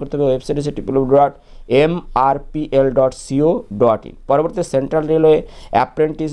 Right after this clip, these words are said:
দু হাজার চারশো বাইশ জনকে নেবে, যেখানে মাধ্যমিক ও আইটিআই পাস হতে হবে। অনলাইনে পনেরোই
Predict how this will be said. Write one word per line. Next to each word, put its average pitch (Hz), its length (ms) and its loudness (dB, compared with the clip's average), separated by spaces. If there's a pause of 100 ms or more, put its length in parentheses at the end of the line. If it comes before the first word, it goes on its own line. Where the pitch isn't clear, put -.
দু 131 140 -2
হাজার 143 280 0
চারশো 131 260 -2 (100)
বাইশ 113 220 0
জনকে 147 220 -8
নেবে, 135 160 -6
যেখানে 139 240 -4
মাধ্যমিক 127 420 -4
ও - 20 2 (100)
আইটিআই 143 340 -2
পাস 127 140 0
হতে 135 120 -4
হবে। 143 120 2 (420)
অনলাইনে 160 380 0
পনেরোই 147 280 -2